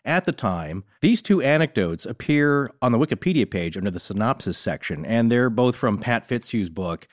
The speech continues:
The Bell Witch: The Full Account. So you can read them there if you like. But the first one has to do with John Johnston, who was the son of James Johnston. Well, people want to get to the bottom of this, so he devised a test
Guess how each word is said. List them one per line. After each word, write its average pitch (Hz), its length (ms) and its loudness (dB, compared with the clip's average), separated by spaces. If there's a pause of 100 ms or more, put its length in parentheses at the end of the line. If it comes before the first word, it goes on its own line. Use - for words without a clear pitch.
(840)
The 104 100 0
Bell 113 300 2
Witch: 92 280 -6
The 113 120 -8
Full 113 240 0
Account. - 480 -10 (440)
So 104 160 -4
you 135 100 4
can 165 120 4
read 185 160 6
them 147 140 6
there 139 160 4
if - 100 -8
you 101 80 -2
like. 76 320 -10
But 127 100 0
the - 60 2
first - 260 0
one 135 120 2
has 135 160 0
to 131 40 0
do 127 200 4
with 117 280 0
John 143 400 2
Johnston, 98 680 -2
who 123 80 0
was 113 100 0
the 117 80 -2
son 151 240 0
of 113 120 0
James 156 420 2
Johnston. 82 580 -6 (380)
Well, 160 460 4
people 143 180 2
want 143 120 2
to 123 40 2
get 123 120 0
to 117 60 -2
the 95 100 -2
bottom 120 380 2
of 95 80 0
this, 82 160 -6
so 120 120 -6
he 127 100 0
devised 127 500 0
a 107 60 -2
test - 540 -8